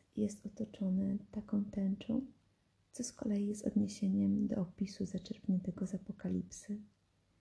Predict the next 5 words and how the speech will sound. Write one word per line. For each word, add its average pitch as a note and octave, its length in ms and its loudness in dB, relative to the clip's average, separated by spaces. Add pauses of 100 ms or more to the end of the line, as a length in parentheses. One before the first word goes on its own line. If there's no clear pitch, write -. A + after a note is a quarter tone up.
(480)
Otacza A3+ 520 -2
go, G#3+ 300 0 (840)
bo A3 140 -2
on G3+ 220 6
pamięta G3 760 4